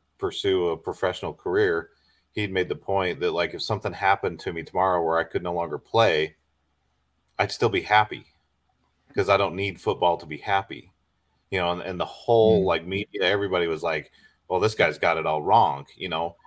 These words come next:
Speaker 1: if, if
Speaker 2: Mm.
Speaker 1: he can't be a hundred percent obsessed to the point where, like, football means everything and anything, and if, if the,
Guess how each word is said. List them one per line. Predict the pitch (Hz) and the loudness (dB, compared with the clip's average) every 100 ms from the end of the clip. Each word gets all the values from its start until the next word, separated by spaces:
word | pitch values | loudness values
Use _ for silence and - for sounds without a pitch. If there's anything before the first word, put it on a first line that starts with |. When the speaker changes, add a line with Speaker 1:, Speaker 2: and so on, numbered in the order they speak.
| _ | _
Speaker 1:
if, | - - - 85 | -6 -6 -6 -8
if | 87 | -6
Speaker 2:
Mm. | |
Speaker 1:
he | 87 120 | -4 -6
can't | - 110 80 | 0 -2 -2
be | 95 87 | -10 -4
a | 85 | -6
hundred | - 123 113 | -4 0 0
percent | 113 98 113 101 | -2 -4 -2 -2
obsessed | - - 101 95 113 - - _ _ _ - | -2 -4 0 2 2 -4 -16 _ _ _ -8
to | |
the | 90 | -6
point | - 98 95 | -4 -2 0
where, | 92 87 82 | 0 0 2
like, | 82 82 82 _ _ | -2 -4 -14 _ _
football | - 117 110 101 95 | -2 0 4 2 2
means | 92 85 - | -6 -8 -4
everything | 104 107 113 104 | -2 -2 -4 -4
and | 87 | -4
anything, | 87 98 101 113 107 | -6 -6 -6 -4 -4
and | 92 82 | -4 -6
if, | 80 - | -8 -8
if | 80 - | -8 -8
the, | 87 | -14